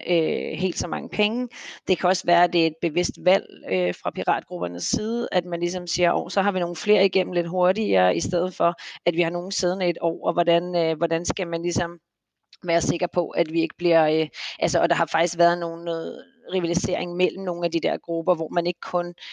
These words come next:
skal bevogte besætningen og være sikker på, at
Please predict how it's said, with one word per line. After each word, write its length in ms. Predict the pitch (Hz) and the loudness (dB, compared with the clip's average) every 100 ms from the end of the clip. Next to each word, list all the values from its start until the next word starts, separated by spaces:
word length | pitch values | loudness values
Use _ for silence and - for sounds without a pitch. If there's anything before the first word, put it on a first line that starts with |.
| - - | -16 -6
skal 400 | - - 165 - - _ _ _ 185 _ _ | -4 2 2 0 -4 _ _ _ -20 _ _
bevogte 440 | 180 156 170 170 170 | -4 0 0 0 -4
besætningen 640 | 170 - 170 180 160 170 | 0 0 0 -4 -8 -4
og 100 | 160 | 2
være 160 | 160 160 | 2 2
sikker 280 | - 170 175 | 0 0 0
på, 140 | - | 0
at 120 | 156 | 0